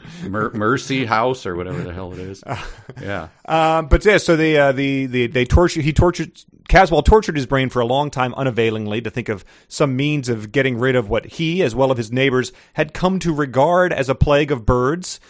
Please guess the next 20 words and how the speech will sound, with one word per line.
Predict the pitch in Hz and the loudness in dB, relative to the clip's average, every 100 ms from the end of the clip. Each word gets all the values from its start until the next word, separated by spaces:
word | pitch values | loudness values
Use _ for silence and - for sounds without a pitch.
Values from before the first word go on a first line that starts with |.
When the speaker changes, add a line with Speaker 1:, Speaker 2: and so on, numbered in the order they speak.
| _ _ _ _ | _ _ _ _
Speaker 2:
I | 104 | -12
guess | 104 | -10
they | - 104 | -6 -4
were | 107 | -2
unable | 120 117 113 | -2 -2 -4
to | 107 | -6
think | 110 117 | -6 -6
of | 104 | -4
a, | 107 104 104 | -4 -4 -4
a | 110 | -8
catchier | - 139 - 131 120 | 0 0 2 0 0
name | 135 131 104 | 0 0 -2
for | 107 101 | -6 -6
a | |
bunch | 104 101 | -4 -6
of | 104 92 | -4 0
birds, | 107 104 98 95 | 0 -2 -6 -6
uh, | 101 95 90 82 _ | -6 -6 -8 -12 _
invading, | 101 95 101 110 107 113 107 | -10 -6 -4 -4 -4 -4 -6
uh, | 95 90 | -6 -10